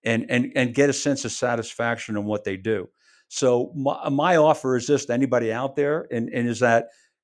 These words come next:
i-, if, if you're interested, if you wanna send me a video, I'm not looking to sell anything because I said I turn all this, all this money over to charity. Um,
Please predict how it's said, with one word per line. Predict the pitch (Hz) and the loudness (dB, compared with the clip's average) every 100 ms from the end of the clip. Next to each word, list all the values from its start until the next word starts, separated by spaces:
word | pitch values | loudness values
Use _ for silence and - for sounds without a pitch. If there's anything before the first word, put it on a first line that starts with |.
| _ | _
i-, | - | -4
if, | - - - 139 - - - _ | -4 -4 0 2 0 -8 -20 _
if | 135 123 | -2 2
you're | 139 123 | 4 6
interested, | 135 147 160 156 - 156 143 | 4 2 2 2 2 -2 -2
if | 117 | -2
you | 113 | -2
wanna | 120 113 | -2 -4
send | - 139 | 0 0
me | 135 123 | 0 -4
a | 104 | -2
video, | 127 160 170 170 175 - _ _ | -2 2 2 2 -2 -10 _ _
I'm | 127 | 0
not | 147 156 | 4 4
looking | 147 151 | 4 2
to | 139 | 0
sell | - 135 156 | 0 0 2
anything | 165 165 160 | 0 0 -2
because | 139 131 120 | -2 -4 -2
I | |
said | 120 131 | 0 0
I | 127 147 | 2 0
turn | - 165 151 | 0 0 4
all | 139 | 2
this, | 127 - _ - | 2 -4 _ -2
all | 131 | 2
this | 143 135 | 2 2
money | 147 135 | 2 4
over | 131 123 | 2 2
to | 110 | -2
charity. | - 139 151 160 185 - _ _ - | -2 0 2 0 -2 -10 _ _ -2
Um, | 117 117 113 113 | 2 2 2 -2